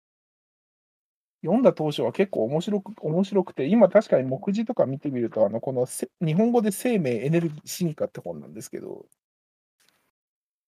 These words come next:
なんか最初その生命とは何かっていう、まあ、なんかまあよくあるようなところから始まって、で、その生命は結局のところ、そのプロトン、プロトンが移動する、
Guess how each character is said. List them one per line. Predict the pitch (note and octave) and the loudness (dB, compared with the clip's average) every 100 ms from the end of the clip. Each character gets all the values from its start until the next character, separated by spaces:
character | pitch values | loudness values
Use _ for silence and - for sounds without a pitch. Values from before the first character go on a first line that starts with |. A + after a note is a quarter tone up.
| _ _ _ _ | _ _ _ _
な | C3+ | -6
ん | |
か | C3 | -4
最 | C#3 G#3 A#3+ | 2 4 4
初 | B3 | 0
そ | A3+ | 0
の | A3 G#3 G3+ G#3 | 2 4 4 2
生 | - - C4 | -4 0 4
命 | A3+ E3 | 6 6
と | D3 B2+ | 4 2
は | |
何 | B2+ C#3+ C3+ | 4 2 2
か | - | -8
っ | G2+ | -10
て | - | -8
い | A2 G#2+ | -8 -6
う、 | |
ま | B2 A2+ | -4 -2
あ、 | A2+ | 0
な | B2 | -2
ん | C3+ | -2
か | - | 0
ま | C3 | 0
あ | C3+ | 2
よ | D#3+ | 6
く | F#3 | 8
あ | D#3+ | 8
る | |
よ | D#3 | 8
う | B2+ | 2
な | A#2 | -2
と | - | -4
こ | B2+ | -4
ろ | A#2+ | 0
か | A2+ | 0
ら | A2+ | 2
始 | A#2 C#3 | -2 -4
ま | A2 | -6
っ | A2 | -6
て、 | - A2+ A#2 | -4 -2 0
で、 | D#3 | -2
そ | D#3+ - - F#3+ | -2 -4 -2 0
の | E3 | 0
生 | E3 B3 A3+ | 0 0 4
命 | F3+ C3+ | 4 4
は | A#2 | 2
結 | - - | -2 -6
局 | - D#3 | -6 -2
の | E3+ | -2
と | E3+ | -2
こ | E3+ | -2
ろ、 | D#3+ | 0
そ | D#3+ | 0
の | |
プ | D3 - | -2 2
ロ | G#3+ | 4
ト | F#3+ C#3+ | 4 -2
ン、 | A2 - - | -4 -12 2
プ | F#3 | 4
ロ | D#3+ | 4
ト | D#2 | 0
ン | A1 - - | -6 -12 2
が | D3+ A#2 - | 6 6 4
移 | D#3+ | -2
動 | D3+ D#3 D3+ | 0 2 0
す | - D3+ | -2 -4
る、 | C#3 | -4